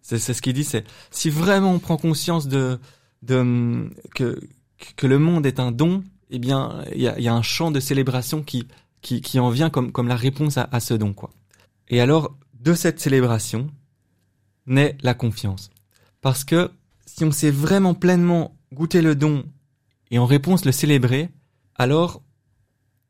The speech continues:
on aurait, on, on aurait confiance que, euh, ce monde, c'est pas simplement un amas de matière qui est voué à revenir au néant, quoi. C'est de cette confiance dont il parle, en fait. C'est la confiance que, que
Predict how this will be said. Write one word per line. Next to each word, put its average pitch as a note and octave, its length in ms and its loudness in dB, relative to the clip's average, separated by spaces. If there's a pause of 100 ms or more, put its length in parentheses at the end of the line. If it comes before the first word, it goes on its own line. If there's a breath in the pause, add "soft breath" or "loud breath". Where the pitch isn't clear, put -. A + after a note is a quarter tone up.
(120)
on C3 140 2
aurait, D3+ 280 4
on, C3 240 -2
on B2+ 140 0
aurait D#3 140 2
confiance D#3+ 440 -2
que, C3+ 260 -2 (680)
euh, A2+ 340 -4 (260)
ce - 180 -6
monde, C#3 240 0
c'est B2 100 -6
pas C3+ 380 0
simplement A#2+ 640 -4
un G#2+ 100 -2
amas A2+ 300 -2
de A2 100 -4
matière A2+ 640 0
qui A#2 100 -6
est A2 60 -2
voué G#2+ 320 -2
à A2 80 -4
revenir A2 480 -2
au G#2+ 80 2
néant, G2 260 -2
quoi. - 220 -16 (380)
C'est - 180 -8
de A#2 60 0
cette C3+ 180 0
confiance C3 400 -2
dont A2+ 220 0
il G#2+ 180 -2
parle, B2+ 240 0
en B2 80 -2
fait. C3+ 260 -2 (320 soft breath)
C'est - 140 -6
la A#2+ 80 2
confiance C#3 560 -2
que, C#3+ 300 -2 (420 loud breath)
que C#3 140 -2